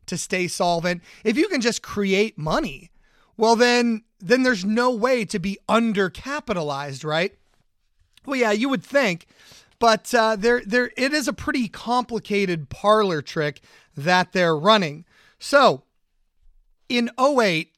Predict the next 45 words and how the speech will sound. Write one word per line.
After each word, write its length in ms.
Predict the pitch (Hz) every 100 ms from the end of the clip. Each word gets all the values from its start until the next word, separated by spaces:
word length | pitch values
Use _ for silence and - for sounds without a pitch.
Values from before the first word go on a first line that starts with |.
| _ -
in 140 | 185
two 180 | - 302
thousand 440 | 247 226 220 185
eight, 320 | 175 165 170 -
the 100 | 160
reason 380 | 196 180 190
that 140 | 180 160
the 100 | 160
banks 340 | 160 165 -
were 100 | 170
collapsing, 640 | 151 170 160 151 170 160 - - - -
and, 320 | 208 208 190
um, 260 | 190 185
<laughs> 220 | - 175 -
fun 360 | - 247 233
fact, 420 | - 233 180 160 _ - -
I 120 | 196
actually 380 | 247 - 208 175
had 400 | 127 180 190 185
a 80 | 156
bank 280 | 175 185 170
account 400 | 175 165 165 180
with 260 | 170 151
one 220 | 175 180
of 140 | 170 147
the 80 | 156
banks, 300 | 160 156 -
or 140 | 180
the 100 | 175
biggest 440 | 135 196 190 -
bank 320 | 156 160 156 - - -
to 180 | 190 185
ever 280 | 175 170 147
collapse. 400 | 160 151 147 180
That 120 | 165
was 140 | 139
Washington 560 | 165 170 160 156 156 143
Mutual. 440 | 156 147 156 139 - - -
I 100 | 214
had 200 | 214 214
an 100 | 185
account 340 | 160 180 160
with 140 | 151 -
them, 220 | 160 180
but, 220 | 160 160